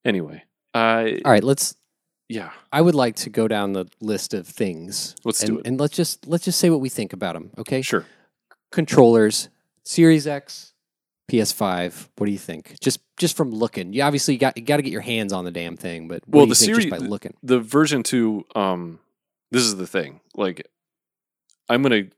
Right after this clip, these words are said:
Speaker 1: keep with my Elite controller because that is usable on the Series X. You can use it there.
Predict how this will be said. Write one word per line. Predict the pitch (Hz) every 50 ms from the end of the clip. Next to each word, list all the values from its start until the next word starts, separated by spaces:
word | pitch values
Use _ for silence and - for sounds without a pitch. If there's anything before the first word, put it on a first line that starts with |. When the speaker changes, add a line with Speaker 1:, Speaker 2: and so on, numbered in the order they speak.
| -
Speaker 1:
keep | - - 135 113 - -
with | 104 95 -
my | 104 95 90 87 85 82 82 - _
Elite | - 101 90 90 92 92 - _ _ -
controller | - 95 - - 85 80 78 78
because | 80 85 - - 95 -
that | 107 101 98 - - -
is | 101 95 92 90 87 85 - - - _
usable | - 104 104 101 95 95 92 87 85
on | 85 80
the | 82
Series | - - 90 80 80 78 -
X. | 58 - - - - - - - _ _ _ _ -
You | 107 101 101 104 98
can | - 101 98
use | 98 104 104 104
it | 107 -
there. | 110 95 87 87 85 85 -